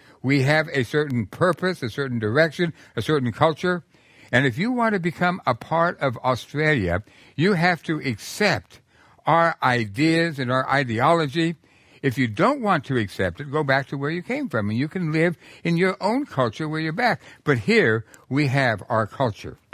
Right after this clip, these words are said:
I applaud that, and I agree totally with him.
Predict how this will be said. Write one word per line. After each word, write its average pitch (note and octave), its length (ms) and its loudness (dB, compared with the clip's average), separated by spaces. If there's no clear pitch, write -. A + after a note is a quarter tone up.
I B2+ 180 2
applaud E3+ 480 2
that, F2+ 200 2
and G#2+ 140 0
I D3 120 2
agree F3+ 360 -2
totally B3 360 -4
with C3+ 220 -4
him. C2+ 340 -8